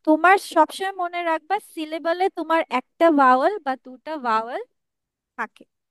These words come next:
ঠিক আছে? So এখানে যখন দেখবা সেটা ওয়ান সিলেবল, যেমন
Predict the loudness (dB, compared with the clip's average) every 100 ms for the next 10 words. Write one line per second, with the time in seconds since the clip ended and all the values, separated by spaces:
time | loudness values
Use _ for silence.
0 | _ _ -8 -4 -2 -2 -2 -6 _ _
1 | -20 -20 _ _ _ _ _ _ _ 0
2 | 2 2 0 -2 0 0 2 4 2 0
3 | -6 -6 -6 -10 -4 -2 0 2 2 0
4 | -2 -8 -4 -4 -2 -4